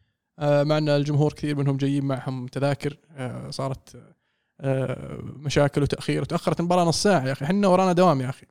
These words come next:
تسهرني ليش؟ يعني، يكفي إنك حاط المباراة الساعة عشرة، حاط لي وتبدأ عشرة وستة وثلاثين. يعني، عجيب. ففي هذه المباراة طبعًا انتصر ليس فقط ريال مدريد، بل انتصر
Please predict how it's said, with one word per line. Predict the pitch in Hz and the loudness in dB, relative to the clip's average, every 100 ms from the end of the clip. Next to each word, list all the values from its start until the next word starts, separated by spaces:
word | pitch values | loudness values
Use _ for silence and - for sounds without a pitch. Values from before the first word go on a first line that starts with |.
| - - | -20 -4
تسهرني | 156 151 175 175 | 2 4 4 6
ليش؟ | 165 127 139 | 4 2 -4
يعني، | 135 | -8
يكفي | 156 196 | -2 2
إنك | 175 | 2
حاط | 170 175 | 4 2
المباراة | 151 151 151 | 4 4 4
الساعة | - 147 | 2 0
عشرة، | 139 - - _ _ | 0 -4 -12 _ _
حاط | - 165 175 170 | -4 0 0 2
لي | 170 | 2
وتبدأ | 160 180 165 202 | 4 2 4 4
عشرة | 156 196 170 | 6 2 4
وستة | 170 190 - | 4 2 2
وثلاثين. | 165 160 160 170 143 - _ _ | 4 6 6 4 2 -8 _ _
يعني، | 147 151 156 156 156 160 - _ _ - | -4 -2 0 -2 -2 -6 -10 _ _ -2
عجيب. | 156 180 139 - _ _ _ | 2 4 2 -2 _ _ _
ففي | 190 180 175 170 170 165 165 | 6 8 10 10 8 6 6
هذه | 214 220 | 8 8
المباراة | 196 185 190 | 8 8 6
طبعًا | 175 180 156 | 6 4 4
انتصر | 156 165 170 160 151 151 | 2 0 0 0 -2 -4
ليس | 156 170 | -2 0
فقط | 156 156 143 | 0 -2 -2
ريال | 147 139 | -2 0
مدريد، | 143 151 151 143 | 0 0 -2 -2
بل | 143 | -2
انتصر | 147 156 147 | 0 -2 -2